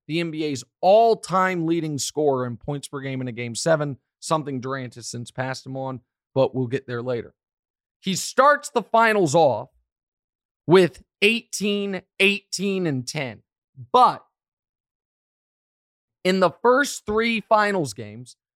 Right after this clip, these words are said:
the Spurs had an interesting strategy, which is they were daring him to shoot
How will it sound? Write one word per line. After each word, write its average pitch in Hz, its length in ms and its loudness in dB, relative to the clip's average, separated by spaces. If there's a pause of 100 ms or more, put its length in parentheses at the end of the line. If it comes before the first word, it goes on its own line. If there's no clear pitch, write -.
(400)
the 160 100 0
Spurs 214 760 0 (840)
had 180 160 -2
an 196 60 -6
interesting 214 500 -4
strategy, 175 560 0 (500)
which 175 220 2
is 170 120 -4
they 196 100 8
were 170 140 2
daring 226 520 2
him 254 160 -4
to 240 100 -4
shoot 147 420 -4